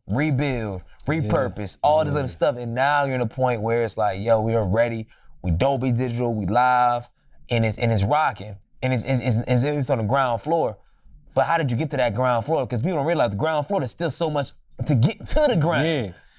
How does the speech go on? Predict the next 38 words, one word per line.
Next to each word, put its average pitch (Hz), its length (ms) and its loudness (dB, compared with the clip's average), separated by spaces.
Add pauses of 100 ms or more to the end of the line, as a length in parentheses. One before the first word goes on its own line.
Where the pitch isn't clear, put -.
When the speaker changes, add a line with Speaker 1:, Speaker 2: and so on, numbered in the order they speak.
(140)
Speaker 2:
yeah, 135 340 0
yeah. 127 360 0
Like, 117 340 2
um, 110 460 2 (680)
like, 127 160 4
I, 139 540 6
I, - 120 2
I, 127 200 0
I 135 60 4
look 151 280 -2
at, 135 320 -2
when 139 140 2
I 156 60 2
think 156 180 -10
about 107 340 2
building 104 340 2
a 90 40 0
business 104 640 0 (120)
and 95 120 -6
what 107 120 0
that 104 120 -2
looks 104 260 -2
like 107 160 0
now 101 260 0
that 98 100 -4
I've 85 160 -6
kind 101 180 -6
of 87 60 -6
had 101 220 2
some 95 160 -4
experience 110 680 -2
in 110 220 0
a 95 40 -4
couple 113 300 -4
different 120 380 -2
businesses 127 500 -2
that 127 140 0
I've, 120 200 0